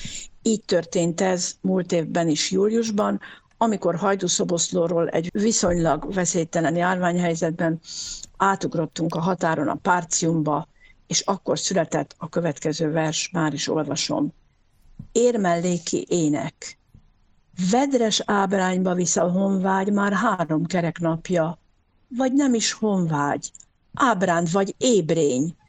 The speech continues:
Kicsin csírája magzatja a reménynek, hogy annyi sirató után még teremhet olykor bennem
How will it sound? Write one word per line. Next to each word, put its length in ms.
Kicsin 560
csírája 640
magzatja 800
a 60
reménynek, 880
hogy 240
annyi 300
sirató 600
után 540
még 300
teremhet 600
olykor 500
bennem 640